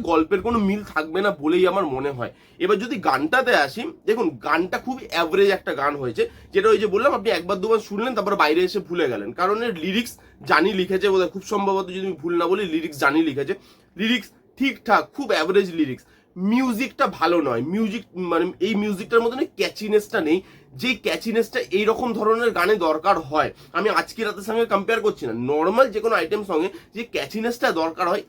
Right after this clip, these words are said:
এই মিউজিকটা সেই ক্যাচিনেসটা নেই। মিউজিকটা খুবই below the average মিউজিক হয়েছে, লিরিক্সটাও তাই। এখানে এই গানটার মধ্যে ভালো কি আছে? তামান্নাকে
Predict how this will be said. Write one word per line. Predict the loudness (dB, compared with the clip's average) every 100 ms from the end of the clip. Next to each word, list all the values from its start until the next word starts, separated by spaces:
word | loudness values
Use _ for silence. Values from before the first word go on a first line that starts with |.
| -2
এই | 0 0
মিউজিকটা | -2 -2 -4 -4 -4
সেই | -4 -4
ক্যাচিনেসটা | -4 0 -2 0 -4
নেই। | -4 -6 _ _ -4
মিউজিকটা | -4 -4 -4 -6 -6
খুবই | -6 2 4 4
below | 4 4
the | 4
average | 2 -2 0
মিউজিক | -2 -2 -4
হয়েছে, | -2 -2 -4
লিরিক্সটাও | -8 -6 -2 -2 -2
তাই। | -6 -10 -20 -20 _ 2
এখানে | 2 2 0
এই | 0
গানটার | 2 0 0
মধ্যে | -2 -4
ভালো | 2 2 2
কি | 0 0
আছে? | 0 -10 _ _ -6
তামান্নাকে | 0 2 0 -2